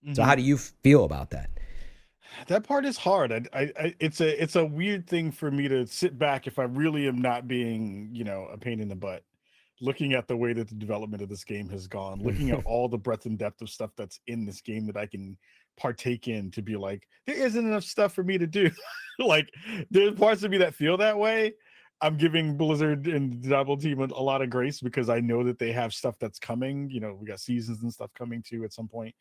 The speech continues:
Speaker 2: But I think that, that for me now, it's like, how am I kind of getting to the fun every night that I log into it?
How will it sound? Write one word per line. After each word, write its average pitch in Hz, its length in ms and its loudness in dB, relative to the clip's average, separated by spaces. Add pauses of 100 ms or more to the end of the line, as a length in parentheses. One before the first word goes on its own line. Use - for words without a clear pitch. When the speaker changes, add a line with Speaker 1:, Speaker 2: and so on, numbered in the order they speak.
(600)
Speaker 2:
But 131 100 0
I 127 80 2
think 127 200 -2
that, 131 260 2
that 135 200 0
for 147 160 0
me 156 220 2
now, 135 500 2
it's - 160 -10
like, 107 300 -4 (100)
how 156 440 2
am 135 120 0
I 127 260 2
kind 120 260 -4
of 107 320 -6
getting 120 480 0 (100)
to 110 540 -4 (520)
the 107 140 -8
fun 101 540 -4 (340)
every 117 300 -2
night 104 260 -4
that 107 100 -6
I 101 100 -4
log 98 420 -8
into 95 400 -14
it? 69 140 -20